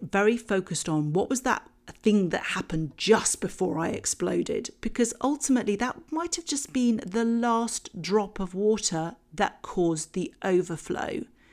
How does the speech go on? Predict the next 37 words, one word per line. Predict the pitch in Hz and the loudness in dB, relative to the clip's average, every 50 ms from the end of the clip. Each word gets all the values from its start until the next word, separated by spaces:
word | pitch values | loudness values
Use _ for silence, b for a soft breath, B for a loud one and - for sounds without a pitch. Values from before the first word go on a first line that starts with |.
| b b b b b b b b | b b b b b b b b
And | - 262 - - | -2 0 2 2
ultimately | 285 311 302 - - 285 269 247 214 240 226 | 2 0 2 2 2 4 4 4 4 2 2
the | 226 226 | 0 0
bucket's | 220 269 262 - 302 - - | 0 0 -2 -2 -4 -4 -2
been | - 254 247 240 | 0 2 2 2
filling | 240 277 254 254 247 220 | 2 2 2 2 2 0
for | 208 - - - | 0 -2 -2 -2
days, | - - - 233 240 226 196 170 160 147 - - | 0 2 2 4 4 4 4 4 2 0 -2 -2
hours, | - 190 208 214 202 180 170 165 180 165 | 2 4 4 4 4 4 2 0 -2 0
weeks. | 170 196 214 185 - - - - - - - - - B B B B B B B B B | 0 2 2 2 0 -4 -6 -8 -6 -6 -6 -6 -8 B B B B B B B B B
So | B - 196 196 | B 0 4 6
what | 214 214 - | 6 6 6
we | 247 240 | 6 6
need | 226 233 247 269 285 277 | 6 8 6 6 6 4
to | - | 2
be | 277 277 262 | 0 0 0
examining | 240 214 196 214 196 196 190 185 185 180 175 170 | 0 0 2 2 2 2 0 0 -2 -2 -2 0
regularly | 196 208 208 208 - 190 165 165 160 165 - | 0 0 0 0 -2 0 0 0 0 0 -2
and | - 160 - | -4 -6 -6
connecting | - - 202 208 165 - - - - 202 175 165 165 | -6 -4 -2 -2 -2 -2 -4 -4 -4 -4 -2 -2 -2
with | 165 156 165 165 | -2 -2 -2 -2
regularly | 170 160 151 151 - 160 160 165 165 - - | -4 -4 -2 -2 -2 -2 -2 -2 -2 -4 -4
is | 170 160 165 | -6 -8 -6
what | 170 180 208 247 285 - - - | -4 -2 0 0 0 -2 -4 -2
is | - 220 190 - | 0 0 0 0
it | 294 294 - 202 - - - _ - | -2 -4 -4 -6 -8 -10 -12 _ -2
which | 196 175 196 196 - - - | 2 2 2 2 2 -2 -6
fills | - - - 214 190 170 165 165 170 170 - - _ - | -4 -2 0 0 2 2 2 0 -2 -4 -6 -10 _ -4
our | 180 170 165 160 165 165 | -2 0 0 0 -2 -2
bucket? | 151 - - 156 - - - - - | -4 -6 -8 -8 -8 -10 -6 -2 0
What | 196 214 254 | 0 2 2
are | 285 | 0
the | 285 277 285 | -2 -4 -6
key | - - - - - 247 247 247 240 | -8 -10 -10 -2 2 4 4 4 2
components, | - - 226 220 220 - - - 175 170 170 - - - - | 0 -4 -4 -4 -4 -4 -6 -4 -2 0 0 -2 -2 -4 -6
the | - 202 | -6 -6
key | - - - - 254 247 247 247 | -8 -8 -6 -2 0 0 0 -2